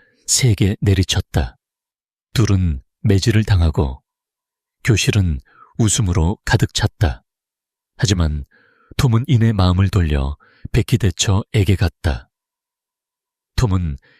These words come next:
베키에게 속삭이며 둘만의 시간을 만들기 위해 계획을 세웠다. 각자 다른 방향으로 학우들과 헤어진 후 골목 끝에서 만난 두 사람은 학교로 돌아와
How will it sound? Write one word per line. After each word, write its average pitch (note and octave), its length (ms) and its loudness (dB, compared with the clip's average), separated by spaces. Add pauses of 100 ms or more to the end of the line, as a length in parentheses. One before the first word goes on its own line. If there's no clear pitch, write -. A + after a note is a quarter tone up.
(100)
베키에게 G#2 460 0
속삭이며 D2 800 -2 (760)
둘만의 G#2 400 0
시간을 A2 380 0
만들기 F#2+ 540 0
위해 D#2+ 360 0 (380)
계획을 F#2+ 500 0
세웠다. E2 640 -4 (1300)
각자 E2 440 0 (360)
다른 G2+ 300 0
방향으로 F2 640 0 (320)
학우들과 G#2 540 -2
헤어진 G2 420 0
후 D2 320 -2 (920)
골목 G2 360 0
끝에서 - 380 0
만난 E2+ 420 -2 (260)
두 A2 120 -2
사람은 D2 580 -2 (560)
학교로 G#2+ 380 -2
돌아와 D2+ 480 -2